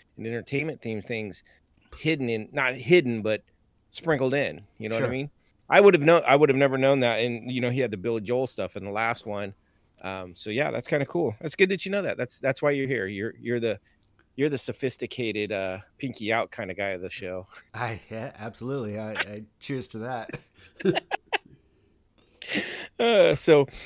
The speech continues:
Speaker 1: so All the World is a Birthday Cake. Um, the main <laughs> premise in the start of this one is, uh, Kelly and Bortus, uh, share a birthday. And so they, uh,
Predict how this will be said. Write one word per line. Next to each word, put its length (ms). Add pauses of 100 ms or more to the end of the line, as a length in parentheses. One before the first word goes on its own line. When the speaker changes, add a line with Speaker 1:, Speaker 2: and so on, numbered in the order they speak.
(300)
Speaker 1:
so 220
All 240
the 100
World 200
is 100
a 40
Birthday 300
Cake. 360
Um, 380 (100)
the 140
main 280
<laughs> 20
premise 320 (180)
in 100
the 80
start 320
of 60
this 200
one 240
is, 360
uh, 320 (320)
Kelly 560
and 340
Bortus, 540 (420)
uh, 160
share 360
a 60
birthday. 520 (1400)
And 260
so 380
they, 380
uh, 280